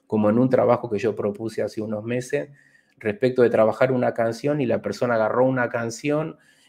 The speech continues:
eh, en, en donde, digamos, se conoció con su ex y, y toda una situación maravillosa. Claro, pero si queremos sanarnos,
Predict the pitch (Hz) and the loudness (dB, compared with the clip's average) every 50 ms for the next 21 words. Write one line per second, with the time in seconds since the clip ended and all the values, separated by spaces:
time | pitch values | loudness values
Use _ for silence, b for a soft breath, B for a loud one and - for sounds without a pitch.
0 | b b - 113 110 104 104 107 95 69 95 117 110 107 90 73 - _ - - | b b -6 -4 0 0 0 0 0 -2 -4 -6 -6 -6 -8 -10 -14 _ -20 -14
1 | - 110 104 101 101 107 101 101 104 104 110 107 107 107 107 107 113 120 127 117 | -8 -6 -4 -2 0 0 2 2 2 2 4 4 2 2 2 0 0 0 0 0
2 | 110 - 117 113 113 110 110 113 113 - 139 135 135 127 120 117 - - 117 123 | -2 -2 -4 -2 -2 -2 -2 -2 -2 0 0 0 0 0 -4 -4 -4 -4 -2 0
3 | 135 143 143 139 143 135 139 - 139 - - 107 101 104 98 - _ 107 107 104 | 0 2 2 2 0 -2 -4 -6 -12 -14 -14 -12 -12 -12 -12 -14 _ -12 -10 -8
4 | 101 101 - 127 120 117 113 110 107 - 104 107 110 110 - 123 123 120 113 113 | -6 -4 -4 -4 -2 -2 -4 -4 -6 -8 -10 -12 -10 -8 -6 -4 -4 -2 -2 -2
5 | 110 110 120 135 131 131 123 113 - - 143 156 143 127 120 - 113 113 104 - | -2 -2 -2 -4 -4 -2 -4 -6 -2 0 2 2 2 2 0 -2 -4 -6 -8 -8
6 | - 104 - 110 117 127 127 127 123 113 - - 113 113 127 131 127 113 107 107 | -10 -10 -6 -4 -2 0 0 0 0 -2 -2 -4 -2 -2 0 0 0 -2 -2 -6
7 | 107 107 107 107 110 | -8 -10 -10 -10 -12